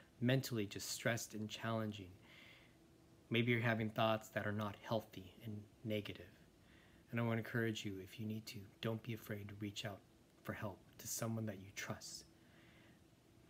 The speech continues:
And I pray that as well, if you need prayer, let us know. We as a community will pray for you. It is God's great desire that all of his children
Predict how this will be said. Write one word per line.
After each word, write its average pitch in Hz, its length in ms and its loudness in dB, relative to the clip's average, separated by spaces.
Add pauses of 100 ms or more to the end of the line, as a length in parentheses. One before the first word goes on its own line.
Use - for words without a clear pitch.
(680)
And 107 540 6 (720)
I 110 60 -4
pray 120 340 4
that 104 380 0 (420)
as 113 180 -6
well, 104 300 -2 (160)
if - 240 -6
you 120 40 0
need 120 240 0
prayer, 104 400 0
let 107 140 2
us 110 240 -4
know. 104 120 -2 (100)
We 117 100 0
as 107 80 -4
a - 60 -10
community 110 440 -6 (420)
will 107 100 2
pray 110 260 0
for - 180 -6
you. 92 140 -8 (800)
It 113 80 -2
is 110 100 0
God's 117 360 4
great 110 240 0
desire 107 440 -2
that 104 160 -6
all 110 200 2
of 107 80 -2
his 107 160 -4
children 101 340 -4